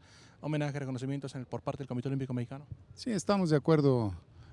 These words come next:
Speaker 2: con la familia y en los próximos días estaremos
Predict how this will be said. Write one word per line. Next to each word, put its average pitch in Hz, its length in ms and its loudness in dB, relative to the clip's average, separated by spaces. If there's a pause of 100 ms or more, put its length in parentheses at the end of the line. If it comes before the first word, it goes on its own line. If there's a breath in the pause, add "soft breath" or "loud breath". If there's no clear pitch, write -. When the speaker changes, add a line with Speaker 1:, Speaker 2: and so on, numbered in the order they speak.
(140 soft breath)
Speaker 2:
con 117 200 4
la 117 100 4
familia 156 600 4
y 123 160 6
en 120 80 4
los 123 100 2
próximos 131 500 6
días 147 380 2
estaremos 123 680 0